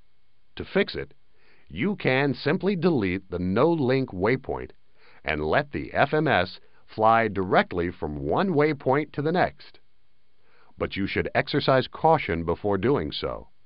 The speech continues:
and thoroughly review the flight plan waypoints around the no-link to ensure the routing is correct. You can store a flight plan as a route.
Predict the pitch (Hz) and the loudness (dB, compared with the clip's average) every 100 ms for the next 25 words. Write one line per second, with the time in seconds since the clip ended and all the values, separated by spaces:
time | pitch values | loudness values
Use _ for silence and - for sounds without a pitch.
0 | - 143 135 - 113 156 175 175 151 123 | -4 -4 -4 -4 0 2 2 2 4 2
1 | 104 127 123 107 - 175 113 135 131 120 | 4 2 2 0 0 0 0 -2 0 0
2 | 92 135 127 90 82 87 - - - - | 2 2 2 0 -2 -2 -8 -20 -20 -4
3 | 92 95 104 156 135 95 98 98 95 104 | -2 2 4 4 4 4 2 0 0 4
4 | 156 143 82 69 71 - - - - 101 | 4 4 2 -2 -8 -14 -20 -8 -2 0
5 | 92 - 160 135 92 90 101 131 87 78 | 0 -2 0 2 2 2 4 4 4 -2
6 | 78 - 98 104 87 - - - - - | -4 -6 -2 0 0 -4 -20 -20 -20 -20
7 | - - - - - - - - - - | -20 -20 -20 -20 -20 -20 -20 -20 -20 -20
8 | - - - - 90 101 95 87 - 170 | -20 -20 -20 -8 -6 -2 -2 -4 0 4
9 | 196 90 - 85 78 71 78 78 98 - | 6 4 2 -2 -2 -2 -2 0 0 0
10 | 104 113 139 85 58 | 0 2 2 2 -2